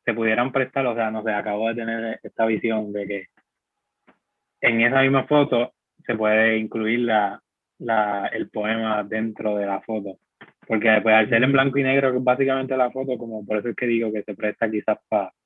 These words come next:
Speaker 1: pa hacerlo un post, un póster o algo, eh, como tal el poema con la foto,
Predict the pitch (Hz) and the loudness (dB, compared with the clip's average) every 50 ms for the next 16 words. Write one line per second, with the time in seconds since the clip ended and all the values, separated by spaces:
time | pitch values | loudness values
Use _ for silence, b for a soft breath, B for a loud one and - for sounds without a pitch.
0 | _ _ _ _ _ - 107 90 101 104 110 113 110 104 - - 98 107 107 - | _ _ _ _ _ -4 -2 0 0 2 0 0 0 -2 0 0 2 2 0 -2
1 | _ - 127 113 104 - 110 110 117 110 - - 113 104 101 98 98 98 98 95 | _ -14 -14 -10 -4 0 0 0 0 -2 -4 -2 0 0 2 0 0 0 0 2
2 | 98 104 110 110 107 104 98 95 92 92 92 92 92 90 87 - _ _ B B | 2 2 2 0 0 -2 -2 -4 -4 -4 -4 -6 -6 -8 -10 -16 _ _ B B
3 | B B B B B _ - 107 101 101 104 113 113 - - 110 107 110 110 113 | B B B B B _ -4 0 2 4 4 4 4 4 4 4 6 6 6 4
4 | 107 113 104 98 98 92 - - 110 107 95 92 | 2 2 0 -2 -4 -6 -4 -4 -4 -4 -4 -6